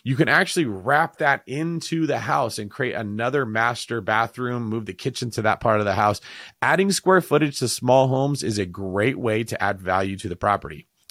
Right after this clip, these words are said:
Now, remember that ninety-nine percent of the properties out there are not really deals. You have to analyze for the best one. So let's analyze one together. We're gonna take a minute here and we're going to go to bigger pockets dot com, and I'm gonna show you guys how you can actually analyze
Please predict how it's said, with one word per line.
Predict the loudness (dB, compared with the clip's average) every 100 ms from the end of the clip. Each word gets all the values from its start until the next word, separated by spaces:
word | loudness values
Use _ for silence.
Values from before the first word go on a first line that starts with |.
| 0
Now, | 4
remember | 6 6 6 4
that | 2 2
ninety-nine | 2 4 4 4 4 4
percent | 2 2 2
of |
the | 2
properties | 4 2 2 0
out | 0 2
there | 4 4
are | 2
not | 2 2 2 -2 2
really | 2 4 2
deals. | 2 4 4 0 -10 -20 -20 -2
You | 4
have | 4
to | 4
analyze | 2 4 6 6 4
for | 2 0
the | 0
best | 2 2 2 -4
one. | -2 -2 -4 -14 _ _ _ _ _ _
So | 4 6
let's | 6 4
analyze | 2 4 4 4
one | 4 2
together. | 0 2 2 2
We're | -4
gonna | -8
take | -2 -2 0
a |
minute | 0 0 2
here | 4 4 2 -16 -12
and | -4 2
we're | 4
going | 4 2
to |
go | 2 2
to |
bigger | 2 2 2
pockets | 4 2 2 0
dot | 2 2
com, | 2 2
and | 2
I'm | 0
gonna |
show | 0 0
you | 2 2
guys | 2 2
how | 0 4 4
you | 4 0
can | -2 0
actually | 0 0 -2 -2 -2 -2
analyze | 0 2 2 2 -2